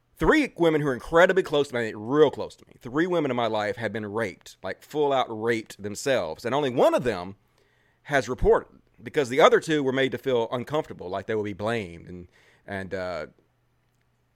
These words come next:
they would be shamed for being in the wrong place at the wrong time or be, or doing something they shouldn't be doing. In other countries, like Sweden, they have a much higher instance of women reporting rapes than they do in this country.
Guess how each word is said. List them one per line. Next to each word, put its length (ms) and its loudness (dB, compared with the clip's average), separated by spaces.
they 240 -4
would 120 0
be 60 -10
shamed 400 -2
for 100 -10
being 220 -4
in 40 -8
the 80 -8
wrong 260 -4
place 300 -4
at 60 -18
the 60 -8
wrong 220 -6
time 220 -8
or 40 -4
be, 140 -10
or 80 -2
doing 180 -8
something 200 -8
they 80 -8
shouldn't 280 -8
be 80 -8
doing. 320 -6
In 120 -2
other 160 2
countries, 440 -4
like 140 -4
Sweden, 520 -4
they 100 -2
have 320 0
a 360 -4
much 240 2
higher 400 6
instance 540 -4
of 340 0
women 300 2
reporting 600 2
rapes 440 0
than 140 -6
they 100 -4
do 100 -2
in 80 -4
this 140 -6
country. 340 -18